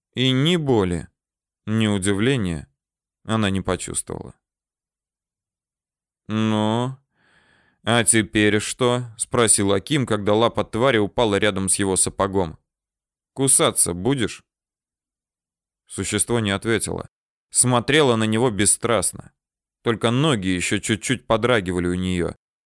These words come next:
Да бурая жидкость сочилась из дыр в правом плече. А вот из обрубка лапы не сочилось ничего.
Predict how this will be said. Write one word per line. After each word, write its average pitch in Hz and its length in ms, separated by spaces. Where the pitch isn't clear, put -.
Да 101 280
бурая 156 360
жидкость 135 480
сочилась 107 520
из 104 160
дыр 120 220
в 95 100
правом 107 360
плече. 101 560
А - 120
вот 160 180
из 131 120
обрубка 127 460
лапы 131 400
не 117 120
сочилось 110 640
ничего. 95 640